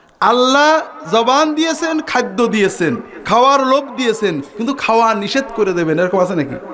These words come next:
হ্যাঁ, হারাম খেও না, হালাল যত পারো ফুর্তি করে খাও, আর আল্লাহ শকর করো,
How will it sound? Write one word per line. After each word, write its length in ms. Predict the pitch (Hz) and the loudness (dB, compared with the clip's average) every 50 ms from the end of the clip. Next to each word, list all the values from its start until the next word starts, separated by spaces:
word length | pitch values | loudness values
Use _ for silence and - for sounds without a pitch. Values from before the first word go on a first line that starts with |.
| - - - - - - - | -16 -16 -18 -18 -20 -6 -4
হ্যাঁ, 120 | 151 139 - - - | -2 -2 -2 -4 -10
হারাম 380 | - - 131 135 147 180 214 214 | -4 -2 2 2 2 2 0 -2
খেও 220 | 208 - 170 180 | 0 0 2 2
না, 120 | 208 233 - | 2 2 2
হালাল 380 | 156 147 156 156 160 175 190 | 2 2 2 4 4 2 2
যত 300 | 185 151 156 151 156 156 143 | 2 0 0 0 0 0 0
পারো 220 | 175 190 233 247 247 | 2 2 2 0 0
ফুর্তি 260 | - - - - - | -6 -6 -6 -8 -8
করে 200 | - - 139 139 | -6 -6 -4 -6
খাও, 180 | 127 - 117 107 - - - - - - - - - - - - | -6 -6 -10 -12 -12 -14 -16 -18 -18 -20 -20 -20 -20 -20 -10 -2
আর 140 | - 160 175 | 0 2 4
আল্লাহ 260 | 180 180 185 196 220 | 4 6 6 4 4
শকর 340 | 214 - 214 208 208 285 294 | 2 2 -2 2 2 2 2
করো, 340 | 277 320 320 330 359 392 - | 4 4 4 6 4 2 2